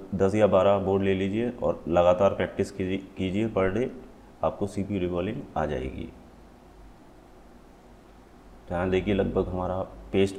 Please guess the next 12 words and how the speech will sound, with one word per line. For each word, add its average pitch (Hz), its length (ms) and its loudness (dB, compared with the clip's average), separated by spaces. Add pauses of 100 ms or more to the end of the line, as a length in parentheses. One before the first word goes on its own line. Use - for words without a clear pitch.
पूरी 101 160 2
तरह 95 180 0
से 98 100 -6
clean 98 260 0
हो 98 120 0
चुका 90 280 -2
है। 113 220 -4 (2500)
ये 82 120 -2
white 87 320 0
paste 98 220 0 (120)
था 104 160 -2 (360)
और 85 260 2